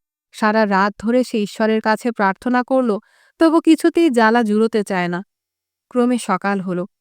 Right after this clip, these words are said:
সারাদিনে মেকারের কাছে যাওয়া দূরে থাক, একবার চোখ তুলেও তাকে সে দেখল না। এইভাবে দেখতে দেখতে দিন পনেরো কেটে গেল। আকসিওনভ রাতের পর রাত নিদ্রাহীন কাটিয়ে দেয়। সে বুঝতে পারছে না এখন সে কি করবে। এক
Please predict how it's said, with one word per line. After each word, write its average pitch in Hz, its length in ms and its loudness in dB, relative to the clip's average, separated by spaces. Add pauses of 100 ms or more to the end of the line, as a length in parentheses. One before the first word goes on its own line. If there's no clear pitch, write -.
(300)
সারাদিনে 214 600 0
মেকারের 233 440 0
কাছে 233 300 -2
যাওয়া 220 220 2
দূরে 214 280 0
থাক, 202 260 -4 (380)
একবার 269 280 0
চোখ 277 300 -4
তুলেও 302 280 2
তাকে 220 260 -2
সে 226 140 -4
দেখল 190 380 -4
না। 180 180 -6 (680)
এইভাবে 285 380 2
দেখতে 269 360 -2
দেখতে 311 320 -2
দিন 240 280 0
পনেরো 226 340 2
কেটে 190 280 -2
গেল। 185 220 -2 (500)
আকসিওনভ 226 560 0 (120)
রাতের 214 380 0
পর 262 240 0
রাত 220 220 0 (140)
নিদ্রাহীন 226 540 2
কাটিয়ে 185 380 -4
দেয়। 180 200 -6 (420)
সে 285 160 0
বুঝতে 269 320 0
পারছে 320 340 -2
না 320 80 2 (100)
এখন 254 220 -4
সে 254 180 -6
কি 277 200 -6
করবে। 185 340 -4 (640)
এক 202 160 -4